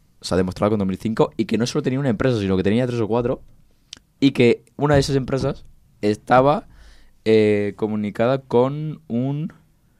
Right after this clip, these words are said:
con Josep Contreras, que era un directivo del Barça fallecido este diciembre. Es decir, una empresa del hijo de Negreira y de Negreira estaba conectada directamente con la directiva del Barça. Esto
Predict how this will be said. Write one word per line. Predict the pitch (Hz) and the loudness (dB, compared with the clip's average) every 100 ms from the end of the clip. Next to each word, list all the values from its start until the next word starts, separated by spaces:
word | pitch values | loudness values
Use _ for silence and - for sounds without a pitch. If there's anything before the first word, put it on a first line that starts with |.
| _ | _
con | - 123 113 | 0 2 2
Josep | 113 127 | 0 -2
Contreras, | - 127 101 117 131 143 - - | -2 -2 2 2 2 0 -8 -4
que | 120 | 0
era | 123 | 0
un | 113 117 | -4 -4
directivo | 127 107 - 127 117 | -4 -4 -2 0 0
del | 127 | 0
Barça | 113 107 120 120 _ _ | 0 -2 -8 -10 _ _
fallecido | - - 117 127 - 117 117 143 _ - | -14 -2 0 0 -2 -2 -2 -4 _ -6
este | 98 98 110 | -4 -2 -2
diciembre. | 90 101 90 85 - _ _ _ _ | -2 -4 -8 -10 -18 _ _ _ _
Es | 110 | 0
decir, | 117 110 92 - - | 0 0 -4 -8 -6
una | 147 147 | -2 0
empresa | 104 - 139 - 92 | 0 2 0 0 -4
del | 98 | -4
hijo | 117 - | -4 -2
de | 107 | -2
Negreira | 110 101 107 101 - - | 0 0 0 -2 -4 -8
y | 92 | -8
de | 87 | -6
Negreira | 85 101 127 143 285 - _ _ _ _ - | -4 -2 0 0 -2 -6 _ _ _ _ -12
estaba | 98 - 113 101 | -10 -4 -2 0
conectada | 123 113 135 139 | -2 -2 -4 -2
directamente | 120 120 135 123 120 131 139 | 0 0 0 -2 -2 -2 -2
con | 117 | -2
la | |
directiva | 95 85 107 98 | -2 -2 -4 -2
del | 90 | -4
Barça. | 92 - - _ _ _ _ _ - | -6 -12 -18 _ _ _ _ _ -8
Esto | 101 - 135 135 | -6 0 -2 -2